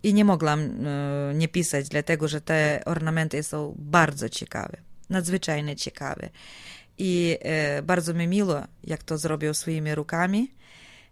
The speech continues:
i mogę sprezentować swoim kolegom, swoim dzieciom, <laughs> swoim rodzicom. Wszystko to jest symbolika, dlatego że to jest jajko, na którym piszemy, ono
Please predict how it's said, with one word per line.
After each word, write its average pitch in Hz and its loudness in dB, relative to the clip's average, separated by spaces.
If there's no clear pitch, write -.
i 160 0
mogę 160 0
sprezentować 151 -2
swoim 151 0
kolegom, 180 -2
swoim 147 -4
dzieciom, 180 0
<laughs> 190 0
swoim 175 0
rodzicom. 160 -2
Wszystko - -2
to - 0
jest 170 6
symbolika, 165 2
dlatego 214 4
że 214 2
to 233 2
jest 233 6
jajko, 208 4
na 175 -2
którym 202 2
piszemy, 190 2
ono 175 0